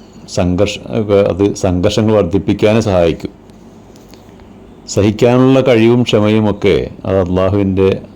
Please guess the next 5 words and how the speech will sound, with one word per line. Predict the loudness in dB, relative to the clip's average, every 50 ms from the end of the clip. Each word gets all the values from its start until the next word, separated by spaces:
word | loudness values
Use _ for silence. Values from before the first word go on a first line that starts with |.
| -18 -12 -10 -6
അനുഗ്രഹത്തിൽപ്പെട്ടതാണ്. | -6 -4 -2 -2 -2 0 -2 0 0 0 0 0 0 0 -2 -2 -2 -4 -8 -14 -16 -12 -8
വമാ | -6 -4 -4 -4 -2 -2
സബറുക | -2 0 0 -2 -2 -2 -2 -2 -2
ഇല്ലാ | 0 0 0 2 2 2 2
ബില്ലാ. | 0 0 0 0 0 -2